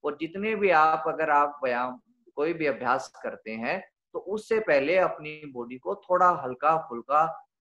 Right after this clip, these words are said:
warm up जरूर कर लें, उसके बाद ही करें। दूसरा जो आसना है, वो मुख्य आसना है, क्योंकि ये सबके लिए ही जरूरी है। एक है, अ, भुजंगासना। भुजंगासना क्या है,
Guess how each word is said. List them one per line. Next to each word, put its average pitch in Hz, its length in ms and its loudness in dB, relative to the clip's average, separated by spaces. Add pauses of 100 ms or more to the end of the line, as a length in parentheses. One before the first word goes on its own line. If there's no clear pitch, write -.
warm 147 560 0
up 170 180 2
जरूर 123 300 -8
कर 98 140 -8
लें, 139 140 -4
उसके 156 300 -8
बाद 107 260 -6 (100)
ही 117 240 -14
करें। 82 300 -20 (380)
दूसरा 226 520 0
जो 190 540 -2 (960)
आसना 170 460 0
है, 165 180 4
वो 190 380 2
मुख्य 185 340 -2
आसना 135 520 4
है, 131 160 -4
क्योंकि 208 260 -10
ये 226 100 4
सबके - 540 -6
लिए 220 240 4
ही 202 160 2
जरूरी 123 400 -8
है। 107 140 -8 (300)
एक 196 220 0
है, 196 380 2 (200)
अ, 139 240 -2
भुजंगासना। 127 880 -2
भुजंगासना 160 720 0
क्या 151 200 -4
है, 147 440 -4